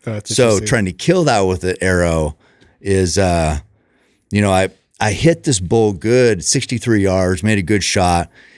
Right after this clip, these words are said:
Speaker 2: And I was like, I put my arms up. I was like, "Oh, thank God." You know, I was so happy I made a good shot. And if, if that was an elk, I feel like it would have went fifty yards piled up dead in seconds. Bull took off, ran off, and I was just like,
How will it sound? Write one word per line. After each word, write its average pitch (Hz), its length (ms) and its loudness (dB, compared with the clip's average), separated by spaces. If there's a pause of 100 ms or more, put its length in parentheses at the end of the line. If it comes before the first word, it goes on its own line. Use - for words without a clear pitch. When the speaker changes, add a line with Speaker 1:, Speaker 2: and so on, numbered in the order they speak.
(120)
Speaker 2:
And 107 100 -4
I 117 120 2
was 135 120 0
like, 104 260 -2 (380)
I 104 80 0
put 151 160 0
my 117 160 2
arms 113 300 2
up. 107 100 0
I - 40 -2
was 104 120 -4
like, - 180 -10
"Oh, - 160 -8
thank 104 260 -10
God." 104 260 0
You 101 60 -4
know, 104 100 -2
I 101 40 -2
was 98 120 -4
so 120 140 2
happy 110 320 0
I 104 40 0
made 104 180 2
a 98 40 0
good 95 140 -4
shot. 107 360 0 (720)
And 113 220 2
if, - 240 -4 (640)
if 117 200 -2
that 139 120 4
was 127 220 0
an 107 120 -2
elk, 123 440 0 (160)
I 107 80 0
feel 127 240 2
like 113 200 0
it 113 40 -4
would 110 180 4
have 101 80 2
went 104 180 -2
fifty 110 280 0
yards 95 180 2
piled 95 300 0
up 87 180 -4
dead 95 220 0
in 80 100 -2
seconds. - 520 -4 (1040)
Bull 131 300 2
took 131 280 -2
off, 113 420 0
ran 110 260 2
off, 107 280 0
and 101 100 0
I 98 40 2
was 90 100 -2
just 101 200 -2
like, 95 300 0